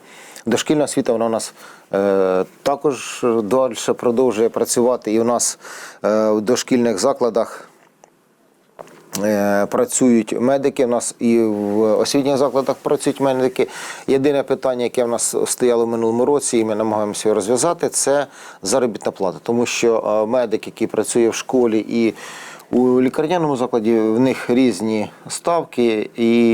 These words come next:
різне навантаження, і заробітна плата різна.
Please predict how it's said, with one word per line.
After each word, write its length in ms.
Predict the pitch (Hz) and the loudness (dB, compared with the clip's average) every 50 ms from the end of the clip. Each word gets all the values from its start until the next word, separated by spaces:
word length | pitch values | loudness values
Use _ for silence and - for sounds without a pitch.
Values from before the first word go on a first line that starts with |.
| 113 110 110 117 | 4 4 4 4
різне 300 | 117 127 107 - 123 117 | 2 2 0 0 0 0
навантаження, 760 | 120 123 120 120 123 123 - - 160 156 131 123 120 117 113 | 0 0 0 0 -2 -4 -2 -2 -2 -2 -2 -2 -2 0 0
і 120 | 110 107 | 0 0
заробітна 360 | 90 110 110 110 92 - - | 0 0 -2 -2 -4 -6 -8
плата 280 | - - 113 113 - 101 | -4 -4 -4 -2 -2 -4
різна. 320 | 92 87 80 80 90 82 | -4 -4 -4 -4 -6 -8